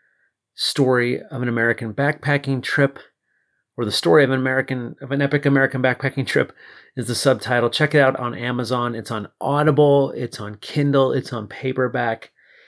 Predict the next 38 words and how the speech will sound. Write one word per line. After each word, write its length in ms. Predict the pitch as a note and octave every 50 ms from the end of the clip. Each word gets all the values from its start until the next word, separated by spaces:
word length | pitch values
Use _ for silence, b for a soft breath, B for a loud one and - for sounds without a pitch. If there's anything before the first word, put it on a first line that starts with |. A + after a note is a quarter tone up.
| b b b -
And 80 | B2
if 120 | B2+ - C3+
you 80 | C3
do 160 | A2+ C#3 C#3
check 280 | C3+ - - C3 - -
it 60 | B2
out, 180 | A#2 A2+ A2+ -
I 100 | A2+ A2
really 340 | G#2+ G#2+ A2+ B2 A#2 A#2 A2+
appreciate 500 | G#2+ - - A2 - - A#2+ A2+ A#2 A2+
it. 140 | A#2 -
And 180 | - B2 A2 G#2+
if 140 | G2+ - -
you 80 | G#2+
could 100 | - A2+
leave 180 | G2 A2+ A2 G#2
a 80 | G#2 G2+
review, 520 | G2+ G2+ G2 F#2+ A2 A#2 A#2+ A#2 A#2 A2
that 120 | G#2+ F#2
would 120 | G#2 G#2+ G#2+
be 80 | G#2
super 500 | G2+ - - - - C3+ B2+ - - A2
helpful. 320 | F2+ A2+ A2 G#2+ - - A2
Thank 300 | - - C3 C3+ C3+ -
you 80 | B2 A2+
for 140 | - A2+ G#2
being 160 | A#2+ A2+ A2
a 40 | G#2
part 240 | - C3+ B2+ A#2
of 60 | A2+ A2
the 80 | A2+
Limitless 320 | A2+ B2+ C#3+ C#3+ C#3 B2 -
Podcast. 480 | - - C3+ C#3 - - C3 B2 -
Today, 160 | - E3+ E3
we're 80 | - -
talking 320 | - - F3 G#3 - A3+
about 240 | F3 C3 A2+ G2 -
sleep. 480 | - - - - F#2+ A2+ A2+ - -